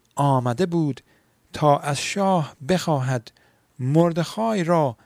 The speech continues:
بر روی چوبه داری که خودش آماده کرده بود به دار بزند. پس خادمین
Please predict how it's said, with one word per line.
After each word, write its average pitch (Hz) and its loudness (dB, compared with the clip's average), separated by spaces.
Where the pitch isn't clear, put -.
بر 127 0
روی 160 -4
چوبه 135 -2
داری 165 0
که 117 -4
خودش 254 -2
آماده 120 0
کرده 98 -8
بود 131 -8
به 110 2
دار 107 0
بزند. 87 -10
پس - 0
خادمین 196 0